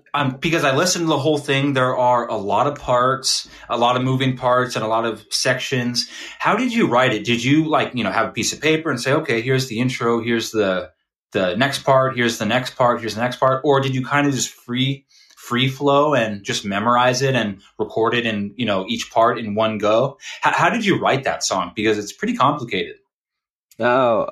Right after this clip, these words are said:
Speaker 2: um, it's more of the latter. It,
Speaker 1: Mm.
Speaker 2: uh, more of a, when I play piano and I, um,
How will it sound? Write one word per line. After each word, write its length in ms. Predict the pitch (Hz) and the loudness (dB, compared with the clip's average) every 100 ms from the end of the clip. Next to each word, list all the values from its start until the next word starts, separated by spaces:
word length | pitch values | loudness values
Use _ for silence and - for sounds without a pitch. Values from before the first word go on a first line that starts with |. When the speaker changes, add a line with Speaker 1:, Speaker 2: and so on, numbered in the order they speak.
| 104 | 0
Speaker 2:
um, 720 | 131 135 135 135 131 120 113 - | 0 0 0 0 -2 -4 -6 -4
it's 300 | 151 151 - | -4 -4 -4
more 440 | 180 180 170 151 | 2 4 2 0
of 400 | - 113 123 107 | 0 2 2 2
the 80 | 87 | 0
latter. 560 | 78 82 76 69 50 - _ _ _ _ - | 0 0 0 -4 -8 -12 _ _ _ _ -2
It, 420 | 98 101 98 98 | 2 4 4 2
Speaker 1:
Mm. 160 | 98 90 | 0 2
Speaker 2:
uh, 840 | 90 85 82 80 80 76 76 73 | 2 4 2 -2 -4 -4 -2 -2
more 340 | 78 87 92 92 | -2 0 2 2
of 100 | 80 | 2
a, 400 | 80 76 73 71 | 2 2 2 0
when 160 | 80 95 | 0 2
I 80 | 101 | 0
play 300 | - 107 95 | 2 2 2
piano 880 | - 80 71 78 82 80 67 67 69 | -4 -4 -2 2 2 2 2 0 0
and 260 | - 78 69 | 0 2 0
I, 760 | 67 69 69 69 67 62 - - - - - _ _ - | 0 0 2 2 2 0 -4 -8 -20 -20 -20 _ _ -12
um, 460 | 76 73 71 - | -8 -6 -6 -8